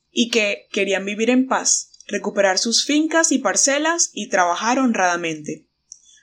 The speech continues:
Por eso una gran mayoría depositó la boleta por el sí,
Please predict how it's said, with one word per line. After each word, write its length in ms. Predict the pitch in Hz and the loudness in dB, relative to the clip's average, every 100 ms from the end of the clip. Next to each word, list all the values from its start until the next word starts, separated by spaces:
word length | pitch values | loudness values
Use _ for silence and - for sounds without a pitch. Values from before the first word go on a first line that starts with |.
| _ | _
Por 180 | - 220 | -2 2
eso 280 | 254 302 294 | 4 4 4
una 180 | 269 262 | 4 4
gran 220 | 254 262 | 4 2
mayoría 500 | 262 226 208 240 269 | 2 2 0 0 2
depositó 520 | 277 254 226 214 202 | 0 2 0 0 0
la 100 | 226 | 2
boleta 400 | 240 214 196 214 | 2 2 0 -2
por 160 | 214 196 | -2 -4
el 100 | 196 | -2
sí, 420 | - 262 269 - | 0 0 0 -10